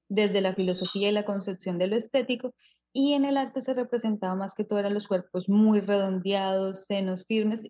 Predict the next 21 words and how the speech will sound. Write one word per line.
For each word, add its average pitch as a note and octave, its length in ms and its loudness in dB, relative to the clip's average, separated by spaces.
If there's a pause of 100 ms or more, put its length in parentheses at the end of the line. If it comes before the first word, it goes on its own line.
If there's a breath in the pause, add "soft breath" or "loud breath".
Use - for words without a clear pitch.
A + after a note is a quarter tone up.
y A#3 120 -2
nuevamente A3 680 0
la A3 220 -4
tez F3+ 180 -6
blanca F#3+ 380 -4
fue G#3 160 0
bastante G3+ 600 -2
importante G3+ 560 -4
con, F#3+ 280 0 (340)
con G3+ 160 2
la G#3 60 4
influencia G3 400 2
que G3+ 100 0
ya F#3 160 0
tenían F3+ 340 0
de F#3 140 2
lo F#3 120 2
de F3+ 120 4
la F3 120 -4
Edad E3 200 -4
Media. F3+ 320 -4